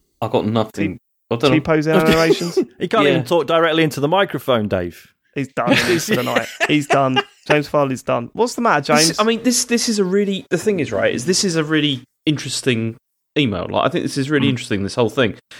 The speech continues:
Speaker 3: Mm.
Speaker 1: It's just that it's half past twelve, and it's just, it's,
Speaker 2: It's not.
Speaker 1: it's
Speaker 2: It's half
Speaker 1: like
Speaker 2: eleven.
Speaker 1: coming up with, like, a course syllabus at half past twelve at night is a bit difficult.
Speaker 2: Half eleven.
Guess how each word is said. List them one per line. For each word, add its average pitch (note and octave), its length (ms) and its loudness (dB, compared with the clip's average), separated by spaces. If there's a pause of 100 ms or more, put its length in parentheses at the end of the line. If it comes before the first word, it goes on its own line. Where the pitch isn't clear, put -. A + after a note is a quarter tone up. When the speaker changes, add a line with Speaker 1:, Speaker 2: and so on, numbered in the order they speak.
(220)
Speaker 3:
Mm. A2 140 -2
Speaker 1:
It's C3+ 120 0
just - 200 -2
that - 100 2
it's D3 100 -2
half E3+ 280 -6
past - 320 -4
twelve, D3 440 0
and B2 180 2
it's - 200 -2
just, - 300 -2 (160)
it's, - 0 -
Speaker 2:
It's C3+ 140 2
not. F3+ 220 4
Speaker 1:
it's - 180 -2
Speaker 2:
It's F#3 140 2
half E3+ 100 4
Speaker 1:
like G#3 100 4
Speaker 2:
eleven. D#3+ 320 0
Speaker 1:
coming G#3 320 2
up G3+ 160 0
with, F3+ 140 2
like, F3+ 180 -2
a E3 40 -8
course - 380 -4
syllabus - 680 -2
at - 160 0
half D#3 180 -2
past C#3 260 -4
twelve C3 240 0
at - 80 -6
night C3+ 280 0
is A#2+ 120 -4
a A2+ 40 -2
bit B2 200 -2
difficult. D#3 320 0
Speaker 2:
Half E3 60 0
eleven. D3 360 -2